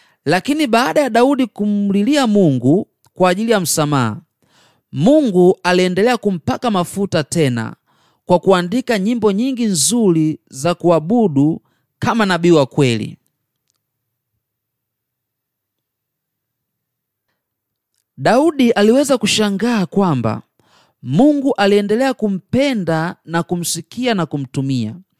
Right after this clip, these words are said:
japo kwamba alifanya mambo mengi mabaya katika maisha yake. Na hiyo ndio sababu anaandika katika Zaburi yake ya mia moja kumi na nane, na nukuu mstari wa ishirini na moja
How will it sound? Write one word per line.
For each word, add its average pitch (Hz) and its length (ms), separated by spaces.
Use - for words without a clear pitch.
japo 254 300
kwamba 240 480
alifanya 226 520
mambo 220 360
mengi 202 440
mabaya 151 520
katika 139 300
maisha 123 300
yake. 113 440
Na 165 100
hiyo 302 220
ndio 220 160
sababu 185 840
anaandika 180 640
katika 185 280
Zaburi 160 400
yake 196 560
ya 151 200
mia 170 260
moja 220 380
kumi 196 240
na 160 120
nane, 120 580
na 151 160
nukuu 160 460
mstari 165 720
wa 156 240
ishirini 170 520
na 180 140
moja 147 560